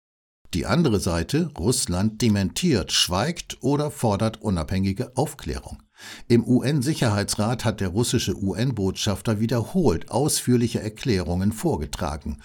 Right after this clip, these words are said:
Darüber berichten deutsche Qualitätsmedien kaum. Sowohl in Syrien als auch in der Ukraine hat die russische Armee erklärt, dass Kliniken und andere zivile Gebäude,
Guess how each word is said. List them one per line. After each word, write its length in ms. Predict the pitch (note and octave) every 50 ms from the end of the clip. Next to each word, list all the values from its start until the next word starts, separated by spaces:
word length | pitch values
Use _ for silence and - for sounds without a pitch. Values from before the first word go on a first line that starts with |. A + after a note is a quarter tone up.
| - - - - -
Darüber 320 | - C#3 C3 B2+ A#2 G#2+
berichten 520 | F2 G2 F#2+ G#2+ G#2+ G2+ - - - F#2 -
deutsche 380 | F2 D#2+ D2+ - - F#2 C#2+
Qualitätsmedien 1300 | - - - - E2 D2+ D2 D2+ - - F2+ E2+ A2 - - - D#3+ D3 D3 C#3 D3+ C#3+ C#3 D#3+ D3+
kaum. 340 | - - - - - - - _ _ _ _ _ _ _ _ _ _ _ _
Sowohl 420 | - G2 A2+ B2 A2+ C#3+ F#3 G#3 G3
in 200 | E3+ D3 B2 G#2
Syrien 580 | F#2 A2 C3+ D#3 E3+ D3 C3+ A#2 A2+ G#2+ F#2+
als 320 | - F#2 G#2+ B2 - - -
auch 160 | A#2+ A2+ -
in 80 | B2+
der 160 | A2 A2 - A#2
Ukraine 680 | A#2 A2+ - G#2 G2+ - A2+ C3 D#3+ D#3+ C#3 G#2+ F#2+
hat 180 | G2 G2 -
die 80 | G#2 G2+
russische 500 | - G#2 A2 G#2+ - B2+ - - C3 G#2
Armee 340 | G2 G#2+ G#2+ F#2+ G2 A2 A2+
erklärt, 720 | - G#2+ G#2+ - - - - F#2 F2+ F#2 G#2+ C3 - - - - - - -
dass 240 | - F2+ - - -
Kliniken 540 | - - C3 E3+ F3 D#3 A#2 - - F#2 D#2
und 240 | D2+ D#2 - -
andere 340 | F#2+ A2+ D3+ D3 C3 A#2 G#2
zivile 440 | - - - E2+ E2+ F#2+ F2 F2 D#2
Gebäude, 640 | E2 D#2 C2+ D2 F2+ G2+ A#2 C3+ C#3 B2+ A2 F#2